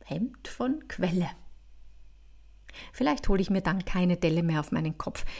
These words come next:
wenn ich im nächsten Jahr in Vorfreude schmunzelnd auf den Dachboden gehe. Auf alle Fälle kein Kopf mit Delle, sozusagen. Hier endet die Geschichte,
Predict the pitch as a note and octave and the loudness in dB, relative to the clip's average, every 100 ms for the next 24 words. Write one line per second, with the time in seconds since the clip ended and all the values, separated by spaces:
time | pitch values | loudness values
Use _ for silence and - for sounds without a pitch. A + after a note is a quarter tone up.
0 | - G3 F#3 F3 F#3 E3+ E3 - F#3+ F3 | -2 0 0 0 0 0 0 0 2 4
1 | F3 F3 F3+ F3+ - F3+ F3 F3 - F#3 | 4 2 4 2 4 2 4 2 4 4
2 | G#3+ - F3+ E3+ - G3 F#3 D3+ - F#3 | 4 4 2 2 2 2 4 4 6 6
3 | F3 F3 E3+ E3 D#3+ - - - - E3 | 6 4 4 4 2 -4 -20 -16 -6 -6
4 | - - - - G3 G#3 G3 F#3+ - G3+ | -6 -18 2 6 6 8 8 6 6 6
5 | G3 G3 - - - - G#3 G#3+ - - | 8 8 6 2 0 2 2 2 -6 0
6 | - - - - - - - - - - | 4 6 4 -2 -16 -18 -20 -20 -20 -16
7 | - G3 - F3+ G3 F#3+ F#3 - - - | -8 -6 -4 -4 -2 -2 -4 -6 -10 -10
8 | - - - - - - - - - - | -20 -20 -20 -20 -20 -20 -20 -20 -20 -20
9 | - - - - - - - - - B3 | -20 -20 -20 -20 -20 -20 -16 -14 8 8
10 | G3 F#3 F3+ F3 F3+ - F3+ - | 10 6 2 -4 -2 -4 -4 -4